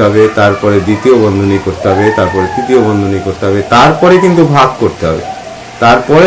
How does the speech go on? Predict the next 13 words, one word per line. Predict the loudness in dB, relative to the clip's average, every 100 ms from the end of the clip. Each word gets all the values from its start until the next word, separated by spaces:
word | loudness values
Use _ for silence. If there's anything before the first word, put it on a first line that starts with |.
| 6
আমরা | 4 4
ভাগ | 2 0 2
করব, | 2 4 4 2 -2 -18 -18 -18 -18 -8 0
ভাগের | 2 4 2 2
পরে | 2 2
গুণ, | 2 2 4
যেমন | 2 4 2 2
এটা | 2 2
আগে | 2 0
করে | 2 2
এসেছি | 0 -2 -2
ঠিক | 0 0
সেইভাবে। | 0 0 -2 -6